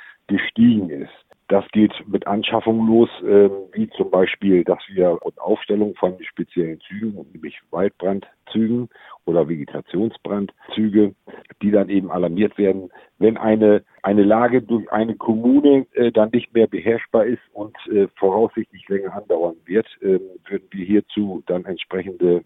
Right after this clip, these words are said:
aufgestellte Waldbrandzüge entsenden. Dazu gehört natürlich sicherlich auch die Drohne.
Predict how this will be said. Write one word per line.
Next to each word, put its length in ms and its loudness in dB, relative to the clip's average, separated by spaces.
aufgestellte 760 -4
Waldbrandzüge 920 -2
entsenden. 480 -2
Dazu 300 2
gehört 220 6
natürlich 560 -2
sicherlich 400 0
auch 180 0
die 120 -8
Drohne. 500 2